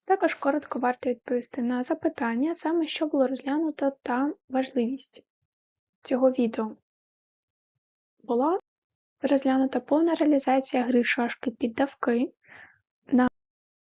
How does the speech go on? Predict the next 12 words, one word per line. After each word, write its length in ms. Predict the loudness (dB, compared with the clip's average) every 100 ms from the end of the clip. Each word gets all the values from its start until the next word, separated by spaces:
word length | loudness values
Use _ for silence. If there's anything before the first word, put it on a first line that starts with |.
| _
на 100 | -4
пролог 480 | 2 4 4 4 -2
з 140 | -6
Python 460 | -4 -2 0 2 2
через 320 | 2 0 0
бібліотеку 640 | -2 -2 -2 -2 -4 -4
PySweep. 640 | -6 -4 -4 -4 -6 -6 -8 _ _ _ _ _ _ _ _ _ _ _ _ _ _ _ _ _ _ _ _ _ -8
Також 340 | -4 0 0
згадано 560 | -2 -6 -2 0 -2 -2
використання 600 | -2 -2 -4 -4 -4 -2 -2
важливих 400 | 2 2 0 -2
алгоритмів, 640 | 0 0 0 -2 -2 -4